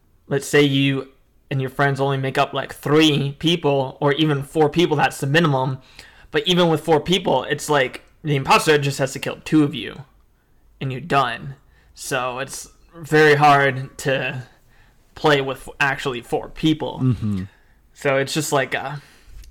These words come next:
Speaker 1: it kinda sucks when you get to people like that. Most people hopefully play honestly, but there's that little tidbit as well.
Speaker 2: Yeah, and I do wanna say, you mentioned that there's no in-game chat, but they are actually working on i-,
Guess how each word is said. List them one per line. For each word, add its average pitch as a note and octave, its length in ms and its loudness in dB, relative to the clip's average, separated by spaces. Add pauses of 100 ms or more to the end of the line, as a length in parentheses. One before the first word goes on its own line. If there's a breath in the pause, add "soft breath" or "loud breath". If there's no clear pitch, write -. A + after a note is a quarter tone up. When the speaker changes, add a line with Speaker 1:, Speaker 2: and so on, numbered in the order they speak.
(120)
Speaker 1:
it - 100 -6
kinda G#3+ 240 6
sucks - 500 2 (100)
when D3+ 260 2
you D3 80 2
get D3 340 4
to D3 60 -8
people D3+ 260 2
like C#3+ 200 2
that. D3 200 4
Most F3+ 280 2
people F3 480 2 (1400 soft breath)
hopefully F3 480 0
play D#3+ 260 2
honestly, D#3 420 2
but B2+ 300 -4
there's B2 240 -6
that - 320 -8 (260)
little B2+ 400 -8 (360 soft breath)
tidbit - 480 -14
as D3 180 -16
well. - 240 -14 (400 soft breath)
Speaker 2:
Yeah, C3 260 -2
and D#3 200 2
I D3+ 60 4
do F3 120 4
wanna F3 140 2
say, - 120 0
you C3 120 0
mentioned C#3 320 -2
that C3 80 -2
there's A#2 180 -2
no A#2 120 0
in-game G#2+ 680 -4
chat, B2+ 400 -6 (200 soft breath)
but A#2 140 -8
they B2 140 2
are A#2+ 100 -4
actually D3+ 300 -6
working B2 600 -4
on G#2 460 -6 (260)
i-, - 60 -8